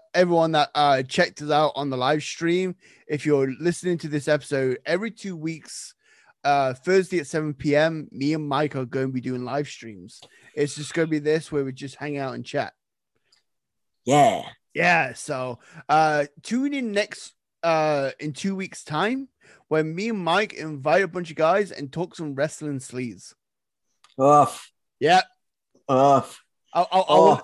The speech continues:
Speaker 1: I wonder
Speaker 2: Oh,
Speaker 1: how,
Speaker 2: God.
Speaker 1: I wonder
Speaker 2: Oh,
Speaker 1: how,
Speaker 2: God.
Speaker 1: I wonder how long we're gonna last until we start doing local drama.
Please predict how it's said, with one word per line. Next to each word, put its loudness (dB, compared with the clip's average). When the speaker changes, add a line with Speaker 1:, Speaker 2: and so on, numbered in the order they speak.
Speaker 1:
I 4
wonder 4
Speaker 2:
Oh, 8
Speaker 1:
how, 4
Speaker 2:
God. 6
Speaker 1:
I 4
wonder 6
Speaker 2:
Oh, 4
Speaker 1:
how, 4
Speaker 2:
God. 4
Speaker 1:
I 4
wonder 2
how 4
long 0
we're -4
gonna 2
last -2
until -8
we -8
start -4
doing -6
local -6
drama. -10